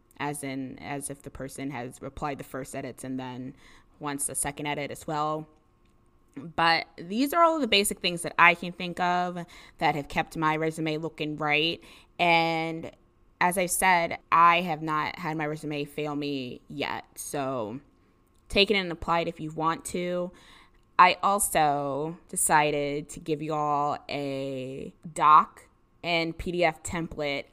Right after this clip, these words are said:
of a resume for y'all to use that I have made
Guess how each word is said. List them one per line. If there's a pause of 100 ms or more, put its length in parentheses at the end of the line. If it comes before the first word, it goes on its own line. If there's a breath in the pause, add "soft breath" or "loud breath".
of (100)
a
resume (280 soft breath)
for
y'all
to
use
that
I
have
made